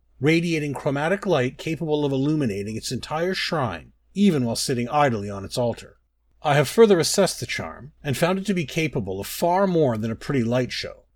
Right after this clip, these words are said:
The stone is deeply connected to Meridia's realm, and the light it emits is pulled directly from the colored runes.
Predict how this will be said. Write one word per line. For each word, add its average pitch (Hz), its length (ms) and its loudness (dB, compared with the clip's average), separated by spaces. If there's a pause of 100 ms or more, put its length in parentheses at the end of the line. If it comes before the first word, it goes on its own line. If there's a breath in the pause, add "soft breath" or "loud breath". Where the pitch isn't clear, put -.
The 131 100 -4
stone 165 300 4
is 135 140 2
deeply 185 400 2
connected 139 480 -2
to 131 80 -2
Meridia's 123 500 2
realm, 104 360 -8 (260)
and 139 120 -2
the 139 60 2
light 165 240 4
it 220 100 2
emits 160 520 -4
is 117 80 -6
pulled 143 340 0
directly 131 480 0
from 127 220 -2
the 123 60 -2
colored 113 360 -4
runes. 120 520 0